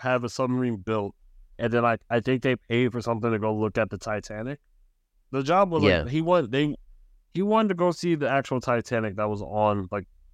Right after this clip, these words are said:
Speaker 1: that was sa-, that, that sank.
Speaker 2: Uh-huh.
Speaker 1: But instead of, like, going with, like, scuba divers or, like,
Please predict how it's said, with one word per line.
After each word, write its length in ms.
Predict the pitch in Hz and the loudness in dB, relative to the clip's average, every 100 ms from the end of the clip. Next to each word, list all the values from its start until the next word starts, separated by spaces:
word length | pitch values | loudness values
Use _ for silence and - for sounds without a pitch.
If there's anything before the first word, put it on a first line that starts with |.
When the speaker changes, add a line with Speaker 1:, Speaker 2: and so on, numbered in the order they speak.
| - - | -20 -10
Speaker 1:
that 120 | 113 113 | 2 2
was 180 | 104 | 2
sa-, 200 | - 120 101 | 0 -4 2
that, 240 | 110 107 98 - | 2 2 -2 -8
that 160 | 101 | -8
sank. 260 | - 113 85 - - - - - - - _ _ _ - - _ - | -2 -4 -4 -14 -20 -20 -20 -20 -20 -20 _ _ _ -20 -20 _ 0
Speaker 2:
Uh-huh. 300 | 98 98 85 | 2 4 4
Speaker 1:
But 200 | 127 120 _ _ _ _ _ _ | 2 0 _ _ _ _ _ _
instead 380 | 131 127 156 156 | -6 -2 2 4
of, 160 | 151 139 | 2 2
like, 340 | 139 117 - _ 104 | -2 -2 -10 _ -4
going 360 | 127 135 135 | 0 2 2
with, 140 | 123 113 | 0 -2
like, 160 | 117 | -4
scuba 300 | - 139 131 | -6 -6 -2
divers 520 | 123 123 117 120 117 107 | 2 2 2 0 -2 -2
or, 180 | 113 110 | -2 0
like, 160 | 104 | -2